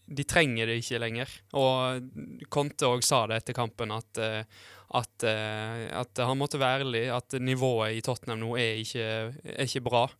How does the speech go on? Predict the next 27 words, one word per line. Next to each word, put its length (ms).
Eh, 320
og 200
hvis 360
vi, 100
eh, 280
dette 460
tenker 320
jeg 100
er 140
liksom 220
siste 400
sjansen 460
til 220
å, 300
til 180
å 60
komme 260
seg 180
opp 140
på 120
et, 200
eh, 100
godt 220
nivå 280
igjen, 200
og 80
da 100